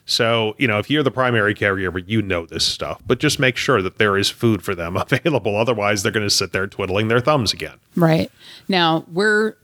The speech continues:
Speaker 2: we're fortunate in that both of our moms, even though they're in different situations, independent living, my mom, assisted living, your mom, they're local.
Speaker 1: Yes.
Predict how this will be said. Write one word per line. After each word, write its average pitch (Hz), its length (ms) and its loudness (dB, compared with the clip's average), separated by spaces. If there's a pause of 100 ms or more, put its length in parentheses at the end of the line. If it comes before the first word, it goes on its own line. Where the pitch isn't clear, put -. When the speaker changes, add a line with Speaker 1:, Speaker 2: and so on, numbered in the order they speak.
Speaker 2:
we're 190 220 0
fortunate 170 680 2
in 170 140 2
that - 240 0
both 165 240 0
of 160 80 -2
our 165 140 2
moms, 156 760 0
even 165 220 2
though 151 120 4
they're 147 200 2
in 151 100 4
different 147 380 0
situations, 151 840 0
independent 151 460 0
living, 151 320 2
my 139 160 0
mom, 139 400 0
assisted 147 420 -4
living, 151 260 2
your 139 140 2
mom, 131 260 2
they're 156 200 2
local. 160 600 0
Speaker 1:
Yes. - 300 -2